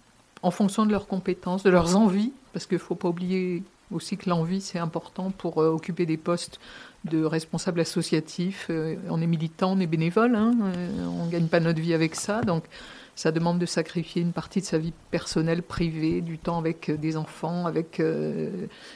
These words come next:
euh, d'autres, euh, hobbies, peut-être. Donc moi, mon, mon vœu, c'est que, ben, un jour,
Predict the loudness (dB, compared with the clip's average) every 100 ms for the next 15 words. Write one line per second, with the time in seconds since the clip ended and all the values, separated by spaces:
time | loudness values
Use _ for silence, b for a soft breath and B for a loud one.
0 | B -8 -2 -2 -2 -2 0 2 0 -2
1 | -4 2 2 4 2 -2 -18 -10 -4 -4
2 | -4 -18 B B B -8 -4 2 4 4
3 | 2 0 0 0 2 0 0 -2 -2 -4
4 | -4 -4 -4 0 6 6 6 2 0